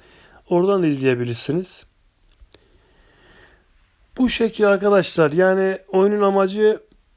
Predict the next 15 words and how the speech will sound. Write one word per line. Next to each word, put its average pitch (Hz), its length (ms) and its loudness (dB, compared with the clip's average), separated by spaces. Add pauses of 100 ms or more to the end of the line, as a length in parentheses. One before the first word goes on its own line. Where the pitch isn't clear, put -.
(180)
bu 220 80 2
şekil 165 440 0
işliyor. 175 500 0 (500)
Bu 190 80 -2
site 185 640 -4 (300)
reklamdan 185 640 0
kazanıyor 165 600 0
ve 160 220 0
reklamdan 180 520 -2
kazandığını 175 800 -2
da 147 160 0
tekrar 143 440 -4
demiştim 143 460 -4
daha 123 160 -2
yeni. 123 240 -6